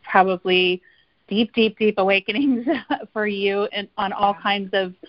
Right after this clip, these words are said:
levels. Let's start with, um, kind of one of the first things that y-, that you had said when you have that moment. And I've had many where I feel them as they happen, like, just like you described, like, I know this is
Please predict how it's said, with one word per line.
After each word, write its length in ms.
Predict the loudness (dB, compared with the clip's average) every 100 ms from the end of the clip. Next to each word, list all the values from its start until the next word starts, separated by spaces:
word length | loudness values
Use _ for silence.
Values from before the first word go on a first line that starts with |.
| -20 -20 -20 _ _ _ 2
levels. 400 | 6 6 4 -2
Let's 180 | -4 -6 _
start 340 | 0 2 2 0
with, 200 | -4 -4 -14 -6
um, 520 | -2 -2 -2 -8 -16 _ _
kind 140 | -6
of 80 | -4
one 160 | -2 -4
of 120 | -2
the 120 | -6 -4
first 240 | -4 -4 -10 _ _ _ -4
things 280 | -2 -2 0
that 120 | -2
y-, 100 | -2 -2
that 200 | 2 4
you 120 | 4
had 120 | 0 0
said 240 | 2 2
when 120 | 2 -4
you 80 | -2
have 280 | 4 4 4
that 220 | 0 0
moment. 440 | -8 -8 -8 -10 -14 _ _ _ _ _ _ -8
And 300 | -4 -4 -4
I've 120 | -2
had 180 | 0 0
many 480 | 0 0 -2 -8 -12
where 520 | -4 0 0 0 -2 0
I 140 | 0 0 0
feel 200 | 0 2
them 300 | 0 0 -2
as 180 | -2 0
they 120 | -2
happen, 460 | 0 2 0 -2 -2
like, 200 | -4 -4 -6 -6
just 220 | -6 -4
like 180 | 0 2
you 80 |
described, 520 | 0 0 2 4 2 -2
like, 160 | -4 0
I 120 | 2 2
know 420 | 0 4 4 4
this 280 | 0 -6 -6 -4
is 360 | -2 -2 -4